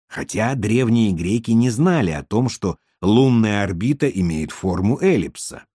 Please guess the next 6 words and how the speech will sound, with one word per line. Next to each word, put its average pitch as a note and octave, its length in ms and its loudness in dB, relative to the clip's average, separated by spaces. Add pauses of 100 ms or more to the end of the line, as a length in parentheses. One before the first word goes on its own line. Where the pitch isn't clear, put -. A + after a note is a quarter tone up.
(760)
Марчант G#3 760 0
пишет: - 680 -4 (300)
«Поворачивая A#2 960 0
ручку C3+ 460 0
на F2+ 120 0
коробке, - 760 -4